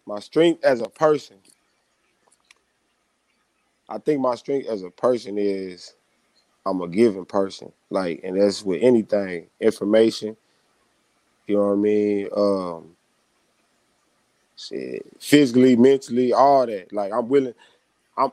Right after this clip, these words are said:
I'm willing to listen to people, you know what I'm saying, and give my input on things. You know, most people ain't willing to do that.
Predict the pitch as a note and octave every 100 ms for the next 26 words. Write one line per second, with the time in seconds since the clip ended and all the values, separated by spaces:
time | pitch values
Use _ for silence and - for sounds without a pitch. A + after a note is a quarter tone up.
0 | - C#3+ D3+ D3+ C3+ A#2 C#3+ F3+ C#3 B2+
1 | A2+ C#3 G2+ E2 A#2 C3+ C3 - C#3 C#3
2 | B2+ A2+ A#2+ C3+ C3 A#2+ D3 D3 C#3+ A#2+
3 | A2+ G#2+ A2+ G2 E2+ A#2 A#2+ A2+ C#3+ -
4 | C3+ B2 B2 A#2+ C3+ A#2+ A2 G#2+ C#3 A#2+
5 | F2+